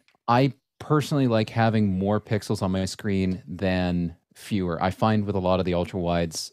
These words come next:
I don't know what you're looking at specifically, but I found last time I did my research, I would get fewer pixels overall with a ultra wide versus having a couple of four K monitors.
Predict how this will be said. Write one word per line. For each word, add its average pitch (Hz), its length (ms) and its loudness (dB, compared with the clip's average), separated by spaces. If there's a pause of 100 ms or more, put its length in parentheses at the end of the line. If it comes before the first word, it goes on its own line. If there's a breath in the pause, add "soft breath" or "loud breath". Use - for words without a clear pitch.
I 104 60 0
don't 104 140 0
know 104 80 0
what 95 160 0
you're 87 80 -4
looking 90 240 -4
at 90 100 -4
specifically, 107 520 -6
but 95 260 -4
I 95 80 -2
found 95 640 -2 (200)
last 127 240 4
time 143 140 0
I - 20 2
did 120 120 0
my 104 100 0
research, 98 600 -2 (580 soft breath)
I 117 80 4
would 104 120 4
get 101 280 2 (100)
fewer 110 280 2
pixels 90 760 -2 (420)
overall 90 720 4 (420)
with 92 520 0 (200)
a 104 140 -2
ultra 127 320 4
wide 90 440 2
versus 92 440 -2
having 92 260 0
a 82 40 -2
couple - 280 -4
of 78 60 -8
four 82 180 -8
K - 120 -6
monitors. 76 600 -8